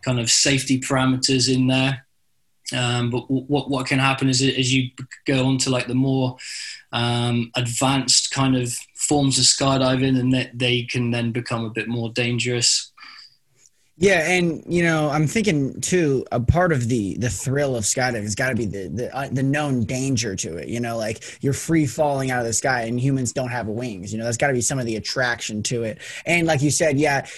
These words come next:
Speaker 2: especially with something like that, you probably want people to be more calm than they, and frantic. So you probably do wanna have a balance between being instructed correctly and being, like, hyper anxious about everything that you get, could go wrong, right?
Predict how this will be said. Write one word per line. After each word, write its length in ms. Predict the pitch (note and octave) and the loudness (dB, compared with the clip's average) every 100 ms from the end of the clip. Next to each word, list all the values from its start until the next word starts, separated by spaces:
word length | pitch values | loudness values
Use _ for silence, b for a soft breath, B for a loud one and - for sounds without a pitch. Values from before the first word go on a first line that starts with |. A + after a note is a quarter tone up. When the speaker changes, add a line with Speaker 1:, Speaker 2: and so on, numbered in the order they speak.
| B B | B B
Speaker 2:
especially 340 | C#3 G3+ G3+ A3 | 0 2 2 2
with 80 | |
something 200 | - F3 | 0 0
like 140 | D3 C3 | 0 0
that, 160 | D3 | 2
you 100 | C#3+ | 2
probably 560 | C3+ - E3+ E3+ D#3+ D#3 | 2 2 2 2 2 2
want 280 | C3+ C#3 - | 2 0 2
people 220 | D3 C#3 | 2 4
to 120 | C#3 | 2
be 140 | B2 C3+ | 2 2
more 220 | B2+ A#2+ | 2 -2
calm 440 | - C#3+ C#3 B2 | -2 0 2 2
than 160 | B2 A#2 | 0 -2
they, 180 | A#2 G#2 | -4 -4
and 260 | A#2+ A#2 | -2 -4
frantic. 640 | - C3+ B2 B2+ G#2+ E2 | -4 -4 -2 -2 -4 -2
So 240 | - C#3+ B2+ | -2 0 0
you 160 | C3 | 0
probably 320 | B2 D#3+ D3 C3 | 0 0 2 2
do 160 | C#3+ | 2
wanna 240 | D3 C3 A#2+ | 2 2 2
have 160 | B2 | 0
a 80 | A#2 | 0
balance 380 | G2+ B2+ B2 A#2 | 0 0 -2 -4
between 340 | A2 B2+ B2 B B | -2 -2 -2 B B
being 200 | D#3+ E3 | 2 2
instructed 640 | D#3 C3+ - E3+ D#3+ D3 B2 | 2 2 2 2 2 0 2
correctly 640 | D3 C#3+ C#3+ C3 C3 A#2+ | 2 2 2 0 0 0
and 160 | B2+ | 0
being, 240 | A#2+ C3+ B2 | 2 2 0
like, 180 | A2+ - | -2 -4
hyper 640 | - D3 C#3 C#3 B2+ A2 B B _ | -2 0 0 0 -2 -4 B B _
anxious 360 | C#3+ D3 C#3 A#2 | -2 0 0 2
about 240 | A#2+ A2+ - | 0 -2 0
everything 520 | C#3+ C3+ C3+ D3 C3+ | 2 4 2 2 0
that 60 | B2 | 0
you 100 | A2+ | 0
get, 180 | B2 _ - | -2 _ -2
could 200 | E3 B2 | 2 4
go 160 | C#3 | 2
wrong, 420 | A#2+ A2+ B2 G#2+ G2+ | 2 0 0 -2 -4
right? 260 | A2 A2+ | -4 -4